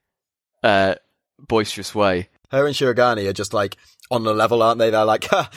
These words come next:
Speaker 2: there's no
Speaker 1: Hmm.
Speaker 2: way. There's no way that many people are having sex in school." <laughs> And, yeah.
Speaker 1: They talk about, uh, selection bias again.
Speaker 2: Yeah.
Speaker 1: Again, bringing some
Speaker 2: Yeah.
Speaker 1: <laughs> scientific
Speaker 2: Yeah, it's,
Speaker 1: terms into
Speaker 2: yeah,
Speaker 1: it.
Speaker 2: it's probably the people they ask. The people that read this magazine are probably more sexually active. So, yeah,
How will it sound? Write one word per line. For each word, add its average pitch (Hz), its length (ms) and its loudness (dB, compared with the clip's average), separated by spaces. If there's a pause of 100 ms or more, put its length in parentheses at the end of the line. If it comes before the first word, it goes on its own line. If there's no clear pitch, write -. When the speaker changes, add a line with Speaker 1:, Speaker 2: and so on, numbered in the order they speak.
(120)
Speaker 2:
there's 185 200 -8
no 208 220 2
Speaker 1:
Hmm. 202 80 -4
Speaker 2:
way. 143 300 2
There's 147 140 -8
no 190 140 0
way 135 120 2
that 110 160 0
many 101 140 -10
people 98 280 -12
are 87 60 -6
having 87 220 -10
sex - 300 -12
in 87 80 -16
school." - 340 -8 (320)
<laughs> - 100 -14
And, 135 300 0
yeah. 95 200 -2
Speaker 1:
They 135 160 -2
talk 147 220 -4
about, 117 280 0 (100)
uh, 107 280 2 (1040)
selection - 680 -4
bias 160 460 -2
again. 147 300 -2
Speaker 2:
Yeah. 185 140 0
Speaker 1:
Again, 180 240 -2
bringing 143 280 -6
some 135 280 -14 (100)
Speaker 2:
Yeah. 165 240 0 (180)
Speaker 1:
<laughs> - 140 -4
scientific 165 540 2
Speaker 2:
Yeah, 156 140 6
it's, - 200 -6
Speaker 1:
terms 165 320 -2
into 170 260 -10
Speaker 2:
yeah, 147 140 2
Speaker 1:
it. 156 60 0
Speaker 2:
it's 151 100 -8
probably 156 280 -2
the 123 80 -4
people 123 280 -2
they 98 160 2
ask. 101 200 0
The 131 60 -4
people 165 200 -2
that 104 100 0
read 104 180 -4
this 90 160 -10
magazine 82 440 -6
are 80 60 -8
probably 80 400 -6
more 82 160 -10
sexually 113 420 -4
active. - 380 -2
So, 127 260 -4
yeah, 180 180 -4